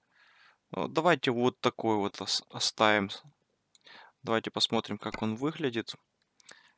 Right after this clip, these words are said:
И, э, нет, я передумал. Э, с-, будет бликовать вот эта штука, будет отражать то, что у нас снизу. Э, так что меняем на какой-то поменьше.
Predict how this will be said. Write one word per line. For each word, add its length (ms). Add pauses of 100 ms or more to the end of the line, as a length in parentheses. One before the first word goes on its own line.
(200)
И, 920 (440)
э, 360
нет, 480
я 140
передумал. 640 (400)
Э, 120
с-, 260
будет 400
бликовать 640
вот 140
эта 180
штука, 460
будет 360
отражать 440
то, 100
что 220
у 40
нас 220
снизу. 640 (460)
Э, 220
так 180
что 220
меняем 540
на 120
какой-то 460
поменьше. 800